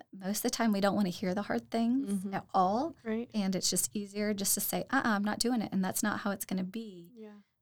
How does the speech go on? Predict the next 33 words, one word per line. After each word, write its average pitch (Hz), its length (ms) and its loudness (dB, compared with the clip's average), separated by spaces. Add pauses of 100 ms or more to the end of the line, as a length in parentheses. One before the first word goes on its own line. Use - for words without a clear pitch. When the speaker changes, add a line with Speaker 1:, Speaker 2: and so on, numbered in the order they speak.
Speaker 1:
But - 160 -4
definitely, 190 720 2
if - 140 -10
we 190 80 0
have 190 180 -6
those 185 240 0
friends 185 320 0
that - 180 -2
will 190 140 -8
speak - 320 -6
that - 160 0
truth 196 260 -4
in 214 100 0
our 202 140 0
life, 196 440 -2
and 202 120 -2
that 220 100 0
doesn't 262 220 2
mean 247 180 6
you 208 80 4
have 190 120 2
to 202 60 0
have 185 120 2
an 180 80 0
answer 175 320 0
right 170 200 -2
then. - 260 -2 (160)
We 196 80 -4
Speaker 2:
Right. 202 60 2
Speaker 1:
always 220 180 4
think 214 220 0
we 185 100 0
do. 175 300 0